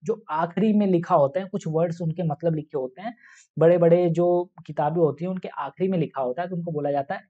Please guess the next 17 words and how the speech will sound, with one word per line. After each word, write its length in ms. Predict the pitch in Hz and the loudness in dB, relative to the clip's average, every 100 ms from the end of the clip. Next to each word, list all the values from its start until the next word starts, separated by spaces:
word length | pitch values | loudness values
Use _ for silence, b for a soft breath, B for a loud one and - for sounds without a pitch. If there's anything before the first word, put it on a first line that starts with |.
| 156 | -8
end 220 | 151 156 | -4 -4
note। 340 | 135 147 120 - _ | -2 -2 -2 -6 _
तो 80 | 160 | -4
चलिए 220 | 220 233 | 0 2
मैं 120 | 226 | 2
एक 120 | 208 190 | 0 0
end 200 | 170 175 | -2 -2
note 160 | 185 | 0
लगाता 340 | 180 165 170 160 | 0 0 0 -2
हूँ, 160 | 226 - | -6 -6
end 160 | 175 | -4
note 180 | 190 208 | 0 0
भी 80 | 196 | 0
इसी 160 | - 196 | -4 -2
पे 80 | |
लगाऊंगा 360 | 196 185 190 202 | 2 4 4 2
दोस्तों, 380 | 202 196 277 | 0 -4 -12